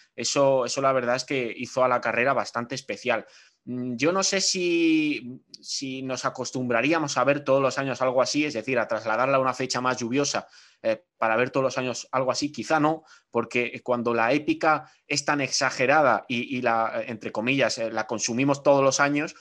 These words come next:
en una prueba de ciclismo, mm, posiblemente a-, acabemos incluso saturándonos, ¿no?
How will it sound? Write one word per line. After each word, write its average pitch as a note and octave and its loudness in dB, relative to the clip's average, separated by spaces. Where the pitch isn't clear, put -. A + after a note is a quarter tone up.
en A#2+ -4
una C3 2
prueba C3 4
de C3 0
ciclismo, C#3+ -4
mm, A2+ -8
posiblemente D3+ 0
a-, D#3+ 2
acabemos C3+ 2
incluso C#3 0
saturándonos, A#2+ 0
¿no? D#3 -6